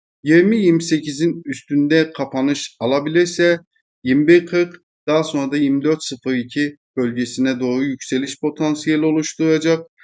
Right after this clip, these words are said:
Yirmi dört sıfır iki satış bölgesi konumunda şu an. Yirmi dört sıfır ikinin geçilmesi halinde yirmi beş altmış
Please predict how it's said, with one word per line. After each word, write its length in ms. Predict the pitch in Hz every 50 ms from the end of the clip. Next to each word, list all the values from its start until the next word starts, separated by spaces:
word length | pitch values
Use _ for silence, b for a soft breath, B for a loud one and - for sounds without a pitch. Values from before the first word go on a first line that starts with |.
| b b b _ _ _ _ _ _ -
Yirmi 240 | 143 156 170 180 175
dört 220 | 196 214 202 208
sıfır 340 | - - 190 170 - 175 170
iki 300 | 165 160 165 - 180 170
satış 460 | - - 147 143 - - - - - -
bölgesi 460 | 165 160 151 143 151 160 156 - -
konumunda 640 | - - 156 151 156 151 151 151 156 156 160 165 165
şu 200 | 165 - 175 170
an. 300 | 170 170 170 175 170 180 _ _ _ _ _ _ _ _ _ _ _ _ -
Yirmi 260 | 147 156 170 170 165
dört 180 | 180 196 190 190
sıfır 280 | - 175 170 - 160
ikinin 400 | 160 151 156 - 156 160 165 165
geçilmesi 600 | 151 151 147 - - 139 143 139 139 139 - - 175
halinde 600 | 170 160 160 160 160 160 160 165 165 165 160 - -
yirmi 240 | 147 143 143 147 151
beş 240 | 160 160 - - -
altmış 640 | - 135 120 113 110 147 156 165 165 165 - - _